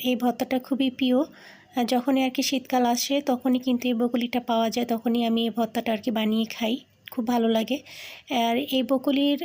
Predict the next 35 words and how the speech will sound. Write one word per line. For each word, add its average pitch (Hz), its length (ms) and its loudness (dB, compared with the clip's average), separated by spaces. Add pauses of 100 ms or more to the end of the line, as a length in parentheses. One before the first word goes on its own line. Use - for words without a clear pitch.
আর 262 200 2
ভর্তার 240 400 0
রেসিপিটা 254 440 -2
কিন্তু 254 280 -2
আমার, 233 400 0
আহ, 233 540 -2
আরেকটা 233 260 -2
চ্যানেলে 233 420 0
দেওয়া 240 300 2
আছে, 226 300 -2 (720)
তো 247 100 2
সেটাও 262 360 0
আপনারা 247 300 0
চাইলে 240 300 -2
দেখে 247 240 0
নিতে 226 240 0
পারবেন। 226 460 -2 (340)
তো 233 160 2
এই 226 160 0
তো 254 140 0
আমি 233 240 2 (140)
এই 262 180 2 (320)
এখনও 277 320 2
কিন্তু 294 260 0
আপনাদের 277 280 0
সাথে 269 240 0
শেয়ার 247 280 0
করেছি, 247 380 0
এভাবেই 247 320 2
বানিয়েছি। 240 540 0 (360)
চাইলে 247 340 2
এখানে 240 260 0
আপনারা 233 360 0
কাঁচা 240 420 -2 (120)
পেঁয়াজ 277 240 2